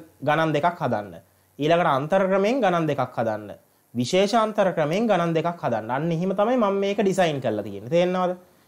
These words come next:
ඒ කියන්නේ ළමයට ක්ලාස් එක උගන්වද්දි මේ පුරුදු වෙන්න. ඊළඟට හතේ ඉඳන් ගත්තාම හත, අට, නවය, දහ, එකොළහ, දොළහ. එතනත් ගණන් හයක් තියෙනවා.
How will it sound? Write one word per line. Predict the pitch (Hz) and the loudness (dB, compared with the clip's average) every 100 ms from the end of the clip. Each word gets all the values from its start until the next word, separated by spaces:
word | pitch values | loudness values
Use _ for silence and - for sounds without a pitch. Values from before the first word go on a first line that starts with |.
| - | -6
ඒ | 120 | -4
කියන්නේ | 127 139 131 | 0 0 0
ළමයට | 123 127 135 127 | 0 0 -2 -2
ක්ලාස් | 139 127 139 | 0 0 0
එක | 170 165 | -2 0
උගන්වද්දි | 170 165 165 160 165 302 392 - _ _ - | 0 2 0 -2 0 -2 -2 -10 _ _ -8
මේ | 143 147 147 151 151 _ _ - | -2 0 0 -4 -6 _ _ -4
පුරුදු | 160 156 165 | 0 2 2
වෙන්න. | 147 160 127 - _ _ | 2 2 -2 -2 _ _
ඊළඟට | - 143 165 180 | -4 0 2 2
හතේ | 165 - 175 180 190 | 0 0 2 2 2
ඉඳන් | 190 190 | 0 2
ගත්තාම | 185 185 185 196 | 0 0 -4 -4
හත, | 170 147 - | -4 -4 2
අට, | 175 165 185 | 4 4 2
නවය, | 165 156 170 170 | 0 -2 -2 0
දහ, | 151 170 202 | -2 2 0
එකොළහ, | - 175 180 185 | 2 0 2 0
දොළහ. | 151 170 147 104 - _ _ _ - | 2 2 2 -2 -6 _ _ _ -8
එතනත් | 131 131 196 226 | -6 -2 0 2
ගණන් | 190 185 196 | 2 0 0
හයක් | 175 170 185 | 2 2 2
තියෙනවා. | - 147 123 127 | -2 0 0 -2